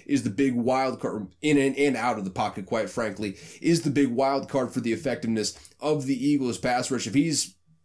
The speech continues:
closer to a hundred percent, I'm not sure they still have got a snowball's chance in hell just because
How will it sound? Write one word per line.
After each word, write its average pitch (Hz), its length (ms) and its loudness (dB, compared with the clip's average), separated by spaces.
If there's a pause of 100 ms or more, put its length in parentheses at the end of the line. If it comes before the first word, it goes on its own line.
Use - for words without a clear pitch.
(240)
closer 170 440 4
to 165 180 4
a 143 60 4
hundred 156 320 0
percent, 170 480 0 (300)
I'm 170 180 4
not 165 200 2
sure 165 280 2
they 147 100 4
still 151 260 0
have 147 140 0
got 143 140 2
a 135 40 2
snowball's 135 600 0
chance 131 260 -2
in 120 60 -2
hell 131 180 -2
just 120 180 -4
because 123 380 -2